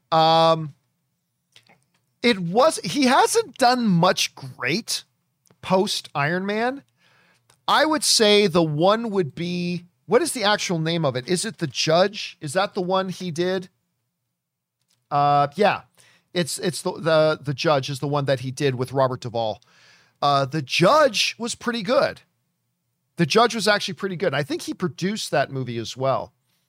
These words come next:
And let me see if I can bring up a poster for it here. Yeah, he, he produced it. And Robert Duvall, oh my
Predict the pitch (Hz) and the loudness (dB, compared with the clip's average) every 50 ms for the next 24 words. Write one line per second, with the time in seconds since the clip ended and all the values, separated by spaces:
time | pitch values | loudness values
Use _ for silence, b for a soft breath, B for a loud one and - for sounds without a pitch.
0 | _ _ _ _ _ _ _ - 156 147 156 180 208 - - 180 175 151 139 127 | _ _ _ _ _ _ _ -6 -6 -4 -4 -6 -8 -10 -10 -8 -8 -6 -6 -6
1 | 139 139 131 127 127 117 117 - 127 120 120 - - 120 - - 110 104 98 95 | -8 -6 -8 -8 -10 -12 -16 -12 -12 -12 -12 -12 -14 -16 -16 -14 -14 -14 -14 -14
2 | - - 107 - 101 95 - _ _ _ _ _ _ _ _ _ - 156 156 104 | -16 -18 -18 -18 -18 -18 -20 _ _ _ _ _ _ _ _ _ -2 -2 -2 -2
3 | - b b b - - 202 208 214 214 - _ - 175 196 160 196 156 180 233 | -4 b b b -14 -10 -8 -8 -8 -8 -8 _ -4 -4 -2 -2 -2 0 0 0
4 | 240 - - 160 120 - 185 196 220 214 - 151 160 156 139 143 180 220 285 294 | 0 -2 -4 -6 -2 0 2 2 2 2 0 -2 -2 0 2 4 4 4 4 4
5 | 330 190 - - 160 123 - 143 139 156 185 180 151 123 95 78 - b b b | 2 0 0 -2 -2 -2 0 0 2 4 4 4 4 2 0 -4 -8 b b b
6 | b b b b b 156 165 196 233 254 269 262 247 220 170 156 139 139 135 127 | b b b b b 4 6 8 8 8 8 8 6 4 4 2 2 2 0 -2